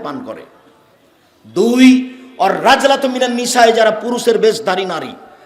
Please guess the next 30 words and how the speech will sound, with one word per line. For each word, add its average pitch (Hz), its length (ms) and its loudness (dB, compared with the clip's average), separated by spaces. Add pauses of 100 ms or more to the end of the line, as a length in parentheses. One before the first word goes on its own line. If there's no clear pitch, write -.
(280)
যারা 202 260 2
পুরুষের 277 520 0
জুতা 226 240 -2
স্যান্ডেল 226 400 -2
পরে, 208 180 -2
যারা 220 240 2
পুরুষের 226 440 -4
শার্ট 214 360 -6
প্যান্ট 214 300 -6
পরে, 190 240 -4 (360)
যারা 220 240 4
পুরুষের 277 500 0
পোশাক 233 480 -2
পরে, 220 180 -4
এইসব 202 340 -2
নারী 190 180 -6
জাহান্নামে 165 520 -8
যাবে। 104 260 -8 (1700)
তুমি 208 220 -2
জীবনে 226 500 -2
কোনোদিন, 214 380 -4
এই 285 140 4
মেয়ে, 285 280 2
শোনো, 214 320 -4
এই 302 140 6
মেয়ে, 208 240 -2 (2250)
ফ্যাশন 220 400 0
বোরকা 208 300 -2
পরেছো 185 420 -4
কেন? 123 180 -10